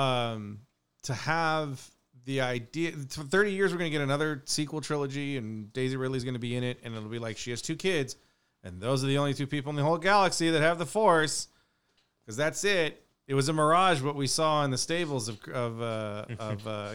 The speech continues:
Speaker 1: Canto Bight at
Speaker 2: Well,
Speaker 1: the
Speaker 2: we already
Speaker 1: end.
Speaker 2: know there were. I mean, they already ruined the fact that Luke was supposed to be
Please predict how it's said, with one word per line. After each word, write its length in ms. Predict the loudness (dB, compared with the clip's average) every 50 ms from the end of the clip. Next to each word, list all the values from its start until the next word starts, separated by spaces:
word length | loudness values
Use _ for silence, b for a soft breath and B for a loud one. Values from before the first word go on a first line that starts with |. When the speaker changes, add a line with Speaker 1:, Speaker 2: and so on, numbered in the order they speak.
| -8 -4
Speaker 1:
Canto 300 | -2 -2 0 0 -2 -2
Bight 280 | 0 0 0 2 0
at 80 | 0 0
Speaker 2:
Well, 100 | 0 2
Speaker 1:
the 60 | 2
Speaker 2:
we 80 | 4 4
already 220 | 4 4 4 4
Speaker 1:
end. 100 | 2 0
Speaker 2:
know 200 | 0 0 0 2
there 120 | 2 2
were. 220 | 2 2 2 0 0 -2 -6 -10 -10 -12 -12 -10
I 40 | -8
mean, 140 | -6 -4 -2
they 140 | -2 0 2
already 240 | 2 2 2 0 -2
ruined 320 | -2 0 0 0 -2 -2
the 40 | -4
fact 380 | -4 -2 0 0 0 0 -2 -4
that 180 | -6 -6 -6 -10 -14 -10 -2
Luke 260 | 0 0 0 0 -2
was 100 | -4 -6
supposed 360 | -6 -4 -4 -6 -6 -6 -8
to 80 | -10 -8
be 360 | -6 -4 -4 -4 -4 -6 -8